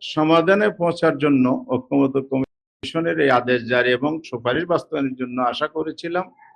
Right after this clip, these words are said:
সবাই এগিয়ে আসবে, যেহেতু আমরা সবাই মিলে ঐক্যমত্য কমিশনে এই সনদটা রচনা করে স্বাক্ষর করেছিলাম সতেরোই অক্টোবর, আপনাদের মনে থাকার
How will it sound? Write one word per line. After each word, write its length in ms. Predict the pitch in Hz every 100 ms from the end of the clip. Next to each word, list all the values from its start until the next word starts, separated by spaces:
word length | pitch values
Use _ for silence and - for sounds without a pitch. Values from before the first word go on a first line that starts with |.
| _ _ -
সবাই 340 | - 135 151 143
এগিয়ে 340 | 131 131 131
আসবে, 320 | 123 120 175
যেহেতু 320 | 139 143 143
আমরা 180 | 139 135
সবাই 400 | - 135 135 160
মিলে 200 | 175 170
ঐক্যমত্য 640 | 156 120 135 127 120 117 117
কমিশনে 1200 | - 110 107 - _ _ _ _ _ - 156 - - - - _ _ _
এই 140 | 120 127
সনদটা 480 | - 143 139 - 127
রচনা 420 | 127 127 135 139
করে 280 | 135 160 196
স্বাক্ষর 640 | - - 139 - - 151
করেছিলাম 840 | - 127 - - 87 - 98 90 - _ _ -
সতেরোই 400 | 135 139 135 135
অক্টোবর, 480 | 127 - 120 104
আপনাদের 360 | 98 104 104 107
মনে 420 | 104 _ _ 135
থাকার 340 | - 107 95